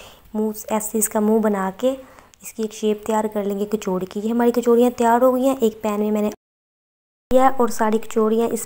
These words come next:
पैन में ऐड कर दी हैं और हम इसे मीडियम फ्लेम पे पकाएंगे क्योंकि मैदा कच्चा होता है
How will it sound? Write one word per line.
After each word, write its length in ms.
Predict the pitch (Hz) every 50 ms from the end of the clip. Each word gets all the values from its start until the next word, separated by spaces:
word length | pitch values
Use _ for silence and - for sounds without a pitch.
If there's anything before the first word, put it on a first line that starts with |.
| - -
पैन 180 | 208 202 202 208
में 140 | 208 208
ऐड 280 | 208 - 196 185 180 -
कर 200 | - - 220 214
दी 200 | 208 220 254 269 277
हैं 100 | 294 302 - - - - - - - - 240
और 100 | 220 -
हम 140 | 226 233 233 233
इसे 280 | 226 214 - - 240 240
मीडियम 480 | 233 226 226 220 - 233 247 262 262 247
फ्लेम 320 | - 233 214 202 196 190
पे 160 | 190 - 208 208 208 -
पकाएंगे 520 | 220 - 202 180 175 175 175 175 175 170 - -
क्योंकि 260 | 226 220 220 - 254
मैदा 320 | 233 233 214 202 190 - 220
कच्चा 340 | - 233 226 - - 247
होता 320 | 247 247 240 247 247 - 247
है 100 | 254